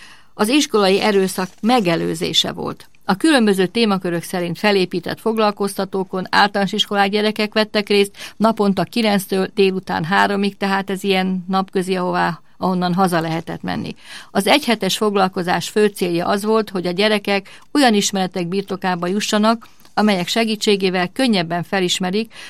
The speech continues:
ha az iskolai környezetükben erőszakos viselkedés történik, és kezelni tudják a helyzetet. A szervezők törekedtek arra, hogy a gyermekek olyan módszereket tanulhassanak, amellyel megelőzhetik, vagy elkerülhetik az erőszakos viselkedést.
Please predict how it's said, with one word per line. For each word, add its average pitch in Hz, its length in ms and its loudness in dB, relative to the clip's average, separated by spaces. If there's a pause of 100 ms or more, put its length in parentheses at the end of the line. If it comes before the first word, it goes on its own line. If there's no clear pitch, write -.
ha 180 100 -2
az 185 80 0
iskolai 185 440 0
környezetükben 190 800 -2
erőszakos 190 640 0
viselkedés 180 680 -4
történik, 196 540 -2 (260)
és - 160 -2
kezelni 196 420 0
tudják 180 440 -6
a 180 40 -4
helyzetet. 170 640 -8 (340)
A 185 40 -4
szervezők 202 580 0
törekedtek 208 640 -2
arra, 214 340 2 (240)
hogy 190 160 -2
a 185 40 2
gyermekek 214 640 2
olyan 240 260 4
módszereket 190 600 -2
tanulhassanak, 202 840 0
amellyel 196 380 2
megelőzhetik, 185 920 0 (320)
vagy 196 240 0
elkerülhetik 196 880 0
az 180 140 -6
erőszakos 180 600 -4
viselkedést. 175 800 -8